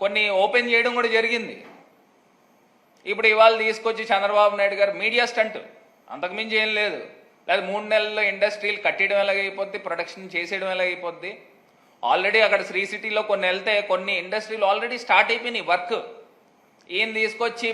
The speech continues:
భూమి పూజ అని స్టార్ట్ చేస్తూ ఉన్నారు. ఇవన్నీ కూడా ప్రజలు గమనించాలి. ఇవన్నీ కూడా ఇంకా క్లియర్ డేటాతో ఒకరోజు పవర్ పాయింట్ ప్రజెంటేషన్ చేస్తాం. మీరు ప్రభుత్వంలో ఉన్న హయాంలో మీరెన్ని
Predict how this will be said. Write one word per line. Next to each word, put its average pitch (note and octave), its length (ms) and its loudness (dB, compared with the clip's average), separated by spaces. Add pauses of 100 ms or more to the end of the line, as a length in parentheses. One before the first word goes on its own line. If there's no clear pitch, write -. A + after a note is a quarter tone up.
భూమి A3 280 -2
పూజ A#3 240 -2
అని A#3+ 180 -4
స్టార్ట్ F#3+ 260 2
చేస్తూ D#3+ 320 -8
ఉన్నారు. - 220 -20 (1200)
ఇవన్నీ F3 400 -4
కూడా A3+ 140 2 (100)
ప్రజలు F#3+ 260 -2 (100)
గమనించాలి. F3+ 640 -4 (640)
ఇవన్నీ D#3 420 2
కూడా A3 120 0 (100)
ఇంకా G#3+ 160 0 (220)
క్లియర్ G#3 380 0 (180)
డేటాతో G#3 600 4 (180)
ఒకరోజు G3 360 -6 (100)
పవర్ G#3 260 4
పాయింట్ A#3 220 4
ప్రజెంటేషన్ A#3 580 -4
చేస్తాం. A3 340 -2 (1300)
మీరు A#3 340 -2 (140)
ప్రభుత్వంలో A3 640 4 (160)
ఉన్న G#3+ 140 -2 (120)
హయాంలో G3 580 4 (100)
మీరెన్ని A3 380 0